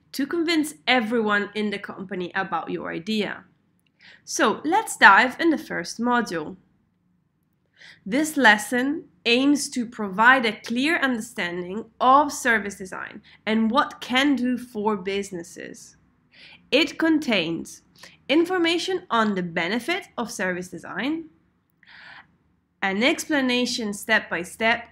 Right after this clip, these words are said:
of the approach, the fundamental of user-centered design, and a tutorial on how to use Miro board.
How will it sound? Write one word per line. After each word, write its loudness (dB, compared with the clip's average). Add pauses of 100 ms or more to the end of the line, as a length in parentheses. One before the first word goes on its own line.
of -4
the -8
approach, -2 (160)
the -6
fundamental 2
of -6
user-centered -4
design, 2 (720)
and 0
a 2
tutorial 2
on 2
how 6
to -10
use -6
Miro -2
board. -14